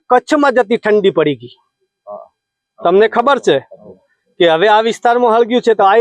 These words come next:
વધારે હળગ છે, તો એ છુપાવવા માટે, આ સત્યથી વેગળું છે એટલા માટે,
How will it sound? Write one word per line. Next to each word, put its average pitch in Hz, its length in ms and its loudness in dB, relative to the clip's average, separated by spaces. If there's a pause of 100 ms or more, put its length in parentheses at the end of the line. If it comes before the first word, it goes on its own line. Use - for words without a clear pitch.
વધારે 208 320 2
હળગ 214 260 0 (120)
છે, 160 100 2 (1600)
તો 202 80 4
એ 220 140 6 (500)
છુપાવવા 214 540 2
માટે, 233 280 2 (1200)
આ 170 80 2
સત્યથી 214 540 0
વેગળું 233 260 2
છે 247 100 2
એટલા 220 200 2
માટે, 240 260 0